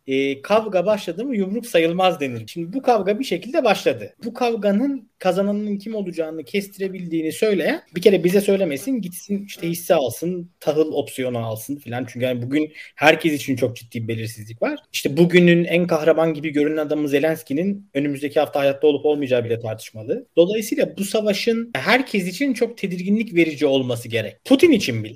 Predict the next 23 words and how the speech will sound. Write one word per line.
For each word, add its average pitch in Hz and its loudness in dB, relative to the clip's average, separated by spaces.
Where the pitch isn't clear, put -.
Yani 151 -2
şimdi 170 -6
Rusya'da 180 0
işte - -14
nükleer 165 -2
silah 175 -6
meselesini 160 -6
konuştuk. 135 -4
Rusya'da 156 -6
nükleer 190 -2
silah 160 -8
göndermek 185 -6
için 247 -6
üç 262 6
anahtarın 170 4
ikisini 196 -4
aynı 190 0
anda 156 -2
çevirmeni 131 -6
gerektiren 123 -8
bir 208 -2
sistem 180 -2
var. - -14